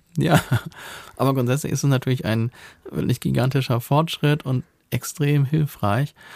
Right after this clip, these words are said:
Und ich hatte damals nicht die Fantasie, mir das vorzustellen, wofür man das alles nutzen kann. Naja, und diesen Fehler werde ich jetzt bei der K I nicht nochmal begehen.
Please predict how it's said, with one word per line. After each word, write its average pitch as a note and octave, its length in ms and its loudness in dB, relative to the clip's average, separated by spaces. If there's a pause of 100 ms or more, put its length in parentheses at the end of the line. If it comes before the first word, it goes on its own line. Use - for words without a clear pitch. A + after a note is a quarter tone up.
(200)
Und C3+ 180 0
ich C3 100 0
hatte C3 180 4
damals A#2 400 2
nicht C3 260 0
die C#3+ 100 0
Fantasie, A#2 540 2
mir B2+ 120 4
das B2+ 180 0
vorzustellen, G#2+ 720 -2 (120)
wofür A#2+ 340 0
man A2+ 160 2
das A2+ 160 0
alles A2 200 0
nutzen A#2 340 -2
kann. A2+ 300 -6 (1160)
Naja, F#2 440 2
und - 200 -12
diesen B2 220 0
Fehler G#2 420 0
werde G2+ 200 0
ich - 80 -6
jetzt G#2+ 180 -4
bei - 100 -2
der A2 140 0
K - 240 -4
I G#2 140 -4
nicht B2+ 180 -4
nochmal C#3 360 0
begehen. G2+ 440 -2